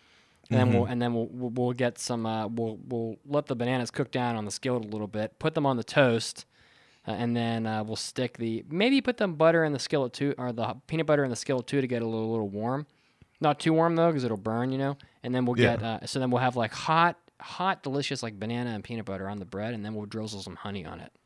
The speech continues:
Speaker 1: Mm.
Speaker 2: You know, like, we, we as a podcast have these strategy meetings, and we always go like, "How can we make these episodes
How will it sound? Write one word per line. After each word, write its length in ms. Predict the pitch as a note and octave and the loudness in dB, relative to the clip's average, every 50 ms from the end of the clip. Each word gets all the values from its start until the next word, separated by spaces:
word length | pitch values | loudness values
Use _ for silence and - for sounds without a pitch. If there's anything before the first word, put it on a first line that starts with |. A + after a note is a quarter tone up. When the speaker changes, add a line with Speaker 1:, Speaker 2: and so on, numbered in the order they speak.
| _ _ - | _ _ -10
Speaker 1:
Mm. 200 | B2+ A#2 G2+ F2 E2+ - - | -8 -8 -6 -6 -8 -2 2
Speaker 2:
You 100 | B2 D3+ | 4 4
know, 300 | F3+ G3+ A3 C#4+ D4 B3+ - - | 6 6 4 2 0 -2 0 4
like, 320 | C3 C3+ C3 A#2+ - - _ _ _ _ _ _ _ _ _ _ _ _ _ - | 6 6 6 4 2 -6 _ _ _ _ _ _ _ _ _ _ _ _ _ 2
we, 280 | - F3+ F3+ - - - _ _ _ _ _ _ _ _ _ - | 4 4 4 2 -2 -6 _ _ _ _ _ _ _ _ _ 2
we 180 | D#3 F#3+ G3 | 4 6 8
as 100 | F#3 D#3 | 8 8
a 60 | C3 A#2+ | 6 6
podcast 480 | - A2+ G2+ G2+ G2+ - - G2 F#2 | 6 8 8 8 8 6 4 2 4
have 180 | G#2 G2+ F#2+ F#2 | 6 6 4 4
these 140 | F2+ F2+ - | 2 0 0
strategy 400 | - - C#2 E2+ F2+ F#2 F#2+ F#2+ | 0 2 4 4 6 6 6 6
meetings, 380 | F#2+ F#2+ F#2+ F#2+ F#2+ F#2+ F#2 F#2+ | 6 6 6 6 4 4 4 4
and 140 | F#2 F#2 | 4 4
we 140 | F#2+ G#2 A2 | 6 6 6
always 300 | A#2+ A#2+ B2 A#2+ A#2+ A2+ | 8 8 8 8 6 4
go 180 | G#2+ G#2+ G2 G2 | 6 4 6 6
like, 320 | G2 F#2+ F2 F2 E2 - - - _ _ _ _ _ _ _ - - - _ _ _ | 6 6 4 2 0 -4 -14 -20 _ _ _ _ _ _ _ -20 -20 -18 _ _ _
"How 260 | - - - C#3+ E3+ F3 | -4 4 6 6 6 6
can 240 | - G#3 D#3+ C3+ | 6 4 4 6
we 460 | C3 C3 B2+ B2+ B2 B2 A#2+ B2 B2+ - - | 6 6 6 6 6 6 4 4 2 -2 -4
make 340 | - G#2+ A2+ A2 G#2+ G2+ - | 0 4 6 6 6 4 2
these 180 | - G#2+ G2 G#2 | 0 2 4 4
episodes 720 | G2 F#2 - G2+ - - F#2+ F2+ F2+ F2+ F2 - - | 4 4 4 2 2 4 4 4 4 4 0 -4 -10